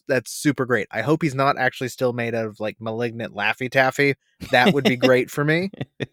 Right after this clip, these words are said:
Speaker 1: Uh,
Speaker 2: Yeah.
Speaker 1: it's, it's a very kinda, like, m-, evil Miyazaki creature thing, which is great, but doesn't quite fit into the, the rest of the tone of Star Wars all the time for me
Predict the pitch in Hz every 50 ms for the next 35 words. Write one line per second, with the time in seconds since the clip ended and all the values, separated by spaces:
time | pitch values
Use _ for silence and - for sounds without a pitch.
0 | _ - 120 110 101 101 98 - - 95 - - - - - - - 92 87 82
1 | - 85 85 - _ _ - - - 151 143 131 135 151 - - 180 160 185 180
2 | 160 180 190 190 190 190 180 175 - - - _ _ _ _ - - _ _ -
3 | 208 196 185 175 165 156 143 - _ _ - - - 135 151 - _ _ _ _
4 | - 170 180 175 170 160 - _ 196 185 180 160 170 175 175 165 160 165 160 156
5 | 151 135 135 139 139 143 143 - 147 143 143 143 143 139 135 - 151 147 139 -
6 | - 143 143 139 139 139 131 139 - _ - - 147 147 143 135 135 131 - 131
7 | 117 110 117 120 120 127 135 151 185 214 214 160 135 127 123 123 - - _ _
8 | _ _ _ _ _ - 131 131 135 143 135 139 139 131 - _ _ - - 120
9 | 113 110 107 - - _ _ _ _ - 123 107 - 110 113 - 120 107 104 110
10 | 107 104 101 117 120 107 110 107 107 - - 107 104 107 - 117 107 104 101 -
11 | - 104 104 104 107 110 113 117 120 113 - - - - 120 120 120 113 127 123
12 | 123 127 127 - - 131 131 139 139 139 139